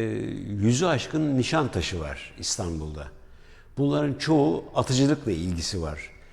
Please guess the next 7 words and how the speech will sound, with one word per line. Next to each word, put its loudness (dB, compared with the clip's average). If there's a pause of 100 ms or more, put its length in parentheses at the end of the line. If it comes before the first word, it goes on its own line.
(320)
Başarı 4
gösteren 2 (280)
paşalara 4
ya -2
da -2
ileri 4
gelenlere 0